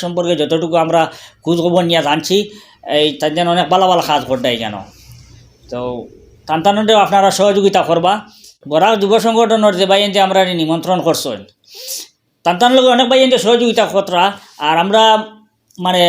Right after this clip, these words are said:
এই উদ্যোগটা যে বাইন যে নিছেন, তান তানোর নাম কইয়া, কইতাম সেই আর কি আমি, শাহাদুল্লাহ বড়বুইয়া বাই,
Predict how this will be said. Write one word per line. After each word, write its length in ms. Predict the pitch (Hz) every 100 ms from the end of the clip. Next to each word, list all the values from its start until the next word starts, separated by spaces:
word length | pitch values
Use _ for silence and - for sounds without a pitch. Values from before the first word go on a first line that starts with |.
| 170
এই 200 | 156 160 160
উদ্যোগটা 460 | 208 190 254 262 247
যে 140 | 190
বাইন 260 | 208 214 214
যে 80 | 196
নিছেন, 240 | 175 180
তান 140 | 180 180
তানোর 220 | 196 196
নাম 200 | 175 180
কইয়া, 260 | 180 175 156 -
কইতাম 220 | 160 156
সেই 140 | 143 143
আর 120 | 131
কি 80 | 131
আমি, 160 | 151 165 - - _
শাহাদুল্লাহ 560 | - 151 175 190 220 226
বড়বুইয়া 420 | 190 190 190 190
বাই, 220 | 170 180